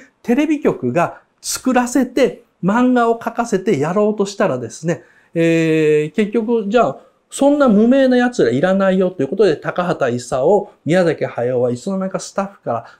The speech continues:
座組から外されて、そして、えー、藤子・F・不二雄はですね、逃げられなくて漫画を描くことになって、それでも自分なりになんとか面白くしようとして、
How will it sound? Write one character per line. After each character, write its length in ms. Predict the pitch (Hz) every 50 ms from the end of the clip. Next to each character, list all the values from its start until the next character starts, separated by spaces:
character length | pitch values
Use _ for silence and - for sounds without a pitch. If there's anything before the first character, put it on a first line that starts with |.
| _ -
座 200 | 117 110 143 147 160
組 200 | 196 202 196 190
か 120 | 196 190
ら 100 | 180 170
外 220 | - - 170 160 170
さ 220 | 175 - 208 196
れ 120 | 156 135 -
て、 300 | - - 240 214 - - - _ _
そ 140 | - 240 233
し 80 | 240
て、 280 | - 262 247 247 - - _
え 880 | - 175 175 175 175 170 165 165 160 156 160 156 147 156 160 156 160 156
ー、 20 | 151
藤 220 | - 208 170 160 151
子・ 120 | 156 151
F・ 160 | - 156 - _
不 60 | -
二 100 | 135 127
雄 60 | 151 156
は 100 | 143 127
で 80 | 127
す 160 | 120 - - 123
ね、 60 | 120
逃 100 | 139 151
げ 120 | 165 175 180
ら 100 | 175 175
れ 80 | 175
な 160 | 160 143 131
く 80 | - -
て 320 | _ - 226 - - - _ _
漫 220 | 135 151 160 170 170
画 140 | 165 151 151
を 80 | - -
描 120 | 185 165
く 40 | -
こ 100 | 156 135
と 140 | - 123 117
に 60 | 120
な 100 | 123 127
っ 40 | -
て、 100 | 131 127
そ 100 | - 294
れ 80 | 330
で 60 | 320
も 100 | 302 285
自 160 | 190 120 139 170
分 160 | 190 226 240
な 100 | 240 226
り 120 | 233 233
に 40 | 220
な 120 | 220 233
ん 80 | 226 220
と 80 | - -
か 80 | 135
面 160 | 139 151 160
白 180 | 160 - 180 170
く 100 | - -
し 140 | - - 175
よ 120 | 175 165
う 20 | 160
と 100 | 135 123
し 100 | - -
て、 160 | - 202